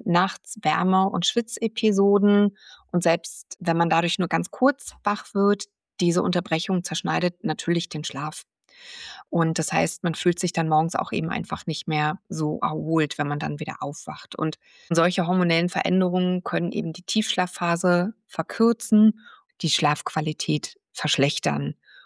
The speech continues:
Und auch wenn es im Zimmer zu warm ist, darauf gehe ich nachher auch nochmal ein, auch das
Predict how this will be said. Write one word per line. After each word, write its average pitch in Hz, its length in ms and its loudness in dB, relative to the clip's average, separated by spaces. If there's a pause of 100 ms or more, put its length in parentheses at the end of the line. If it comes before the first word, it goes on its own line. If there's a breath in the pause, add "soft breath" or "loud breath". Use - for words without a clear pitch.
(140 soft breath)
Und 156 360 -2
auch 151 380 -6
wenn 156 160 0
es - 380 -6 (380)
im 196 240 2
Zimmer 165 340 -4
zu 139 180 -6
warm 196 260 0
ist, - 240 -4
darauf 160 220 -4
gehe 151 120 -6
ich - 120 -10
nachher 156 340 -6
auch - 160 -8
nochmal 151 400 -6
ein, 147 300 -6 (460 loud breath)
auch - 300 -6
das - 480 -4